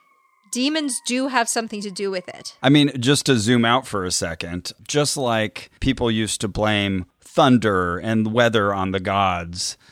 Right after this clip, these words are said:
Speaker 2: I think in a similar light, many people, even Christians, look at demonic possession now, and they say, "Oh yeah, most of what throughout history has been called demonic possession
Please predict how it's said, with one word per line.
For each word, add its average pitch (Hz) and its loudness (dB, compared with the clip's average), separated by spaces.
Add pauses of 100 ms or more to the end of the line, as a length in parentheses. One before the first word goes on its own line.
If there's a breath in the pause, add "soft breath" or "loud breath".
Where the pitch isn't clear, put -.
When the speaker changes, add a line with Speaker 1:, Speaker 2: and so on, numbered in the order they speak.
Speaker 2:
I 123 4
think 135 0
in 98 -2
a 95 -2
similar 156 4
light, 90 -4
many 117 4
people, 98 2
even 156 2
Christians, 85 -4 (260 soft breath)
look 117 4
at 101 0 (400)
demonic 101 2
possession 107 2
now, 87 -2 (240 soft breath)
and 113 4
they 110 6
say, 104 4 (100)
"Oh 190 6
yeah, 90 2 (100)
most 131 4
of 123 2
what 107 2 (100)
throughout 104 0
history 160 0
has 120 0
been 107 -6
called 120 4 (120)
demonic 101 0
possession 98 -2